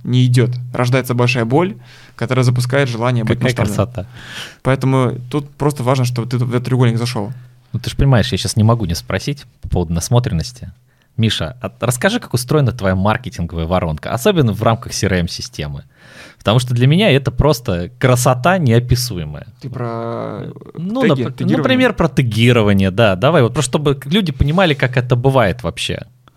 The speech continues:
Speaker 1: М, подним насмотренность. Ну, а, наш маркетинг претерпевал определённые <laughs> трудности.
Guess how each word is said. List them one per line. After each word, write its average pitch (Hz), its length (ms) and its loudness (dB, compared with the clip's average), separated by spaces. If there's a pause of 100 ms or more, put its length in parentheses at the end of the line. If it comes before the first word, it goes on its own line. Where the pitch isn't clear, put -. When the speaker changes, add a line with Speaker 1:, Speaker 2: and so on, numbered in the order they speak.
(220)
Speaker 1:
М, 123 280 -6
подним 123 240 -2
насмотренность. 123 600 -6
Ну, 135 280 -2 (560)
а, 113 460 -6 (180)
наш 139 240 -4
маркетинг 143 320 -4
претерпевал 123 380 -6
определённые 120 500 -2
<laughs> 131 220 -4
трудности. 127 580 -6